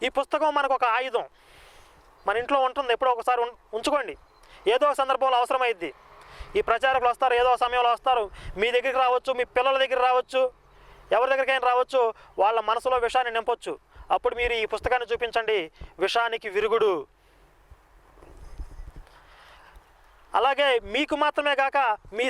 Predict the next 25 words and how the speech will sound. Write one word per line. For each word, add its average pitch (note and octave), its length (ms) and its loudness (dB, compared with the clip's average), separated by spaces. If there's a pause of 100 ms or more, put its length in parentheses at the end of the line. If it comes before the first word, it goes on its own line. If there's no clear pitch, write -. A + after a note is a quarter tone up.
స్నేహితుల్లో C#4 580 0
కానీ C4+ 240 -2
మీ C4 60 -2 (120)
బంధువుల్లో C4+ 440 0 (100)
కానీ A#3 180 -2 (680)
అందరికీ D4 420 0
కూడా D4 140 2
ఈ C4+ 180 -2
పుస్తకాన్ని C4+ 400 -2
చేరవేయండి. C4 520 0 (680)
రెండు B3 180 0 (140)
తెలుగు C4 260 0
రాష్ట్రాల్లో C4+ 440 0
ఉన్న B3 140 0
అన్ని C#4+ 180 -6 (120)
గ్రామాల్లోకి C#4 720 0
మన A#3+ 80 -2 (100)
పుస్తకం B3 380 0
వెళ్ళాలి. C4 340 0 (1300)
మీ B3 180 0
వంతు C#4+ 280 0
బాధ్యతగా C4 400 0 (120)
తలా C#4+ 180 2 (120)
ఒక D4+ 140 -4
వంద C#4 140 0